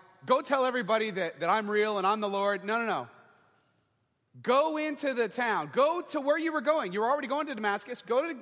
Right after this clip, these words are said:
Damascus, and then you'll be told what to do." Right from the beginning, right from the very first moment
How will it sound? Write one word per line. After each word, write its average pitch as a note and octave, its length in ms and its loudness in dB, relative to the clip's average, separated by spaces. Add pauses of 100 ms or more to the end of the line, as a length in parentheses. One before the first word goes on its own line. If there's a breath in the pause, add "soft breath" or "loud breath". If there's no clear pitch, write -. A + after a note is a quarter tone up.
Damascus, A3 680 -4 (480 soft breath)
and A3 160 0
then B3 200 2
you'll C4+ 100 0
be A3+ 140 -6
told G#3 280 -4
what F#3 200 -6
to F3+ 100 -8
do." C#3 240 -10 (540 soft breath)
Right C#4+ 360 2
from D#4 300 -4
the D4 80 0
beginning, A3+ 680 -6
right D4+ 280 2
from D4 200 -10
the B3+ 100 -4
very C#4+ 560 -2
first - 460 -6
moment A3+ 420 -4